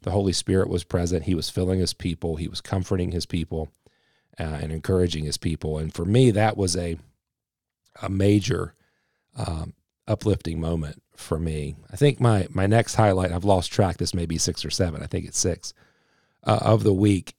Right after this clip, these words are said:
is a post-conference blessing for me and my family. And you guys know, uh, how much we appreciate Greg Wilson and all the work that he does for Peaceworks, and every year being faithful to come to Peaceworks Live.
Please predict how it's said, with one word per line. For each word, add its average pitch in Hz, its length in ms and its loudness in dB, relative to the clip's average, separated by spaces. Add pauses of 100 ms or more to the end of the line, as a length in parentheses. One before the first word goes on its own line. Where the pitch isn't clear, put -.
is 92 560 0
a 92 180 0
post-conference - 1080 2 (540)
blessing 90 480 2
for - 180 0
me 95 160 2
and 90 80 2
my 85 160 0
family. 78 580 -4
And 82 460 -4
you - 80 -6
guys 92 320 0
know, 90 380 2 (640)
uh, - 100 -8
how 95 140 -2
much 92 240 0
we 87 100 2
appreciate 82 460 -2
Greg 87 220 0
Wilson 82 480 -2
and 87 140 -4
all 90 160 2
the 85 60 2
work 85 240 -2
that 80 120 -2
he 87 80 -2
does 78 440 -4
for - 160 -4
Peaceworks, - 680 -4
and 78 180 -6
every 92 300 0
year 85 220 0
being 78 220 -4
faithful 87 440 -2
to 78 80 -4
come 80 220 -4
to 78 80 -4
Peaceworks 85 480 -4
Live. 82 400 -4